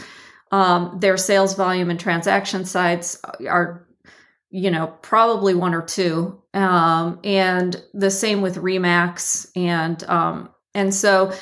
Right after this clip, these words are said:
the Nation's Best really gives a good example of these independents and the, the franchise offices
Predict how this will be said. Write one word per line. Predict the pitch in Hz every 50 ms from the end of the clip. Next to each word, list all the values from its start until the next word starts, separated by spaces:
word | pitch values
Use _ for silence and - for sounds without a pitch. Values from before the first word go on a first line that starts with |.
| - - _
the | - 185 170 - -
Nation's | 240 254 269 294 302 - 294 269 269
Best | - - 226 220 220 -
really | 220 214 202 202
gives | 185 185 202 196 180 196 - - -
a | 190 180
good | 175 175 175 - 202 208 202
example | 202 180 185 180 190 190 185 185 190 214 180 170 - -
of | - 175 170 170 160 160 175 175
these | 185 180 180 175 170 165 165 - -
independents | - 240 240 226 220 220 220 226 190 190 180 190 185 185 185 180 - - -
and | 190 185 185 180 175 175 175
the, | - 170 170 165 165 165 - 165
the | 165 165
franchise | 170 - - 185 175 180 190 190 - 220 220 226 226
offices | 233 226 226 220 226 247 240 - - 254 247 254 262 254 - - -